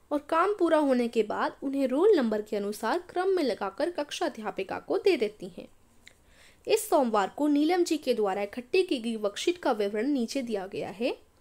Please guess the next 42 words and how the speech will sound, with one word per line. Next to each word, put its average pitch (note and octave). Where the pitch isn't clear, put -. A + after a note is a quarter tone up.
क्या G4
आप B3+
उन्हें C#4+
क्रम D4+
में A4
लगाने G3+
में G3
नीलम C#4
जी G#3+
की A3
मदद G3+
करेंगे? F#3
तो D#4+
ये B3
देखिए -
बच्चों, D4
ये A#3+
देखो -
यहाँ A3
पर B3
क्या C#4+
है, F#4+
जमा D4+
की F4+
गई E4+
वर्कशीट B3+
के F4
रोल A#3+
नंबर। F#3+
यहाँ A3
पर E4+
रोल A3
नंबर C#4
दे D4
रखे C4
हैं D4+
कि E4+
कौन C#4
कौन D#4
से D4+
बच्चों C4+
ने F#4